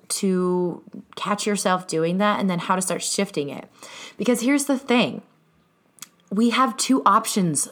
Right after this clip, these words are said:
We are not even, not, not just two. There's multiple options, like I've talked about in the previous episode, where there's so many different choices that we have. But it's, if anything, I want to help you realize, like, in every moment, there's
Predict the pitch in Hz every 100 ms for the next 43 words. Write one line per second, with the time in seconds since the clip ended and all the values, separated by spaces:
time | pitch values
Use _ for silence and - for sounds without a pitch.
0 | - 220 - - - 254 339 339 208 135
1 | 254 - 208 254 285 190 220 202 - 202
2 | 131 143 180 185 196 190 - 175 - -
3 | 160 151 151 151 147 185 180 175 156 147
4 | 147 160 170 160 160 - 180 180 175 156
5 | 147 160 147 - - - 190 180 - 190
6 | 196 196 185 175 180 170 165 165 156 151
7 | 156 151 220 240 160 190 180 175 - -
8 | - - 220 - 214 247 - 165 160 165
9 | 185 - - - 185 170 156 - - 190
10 | 185 175 160 254 196 165 180 165 - -
11 | - - _ _ _ 240 262 233 196 196
12 | 180 190 240 180 160 185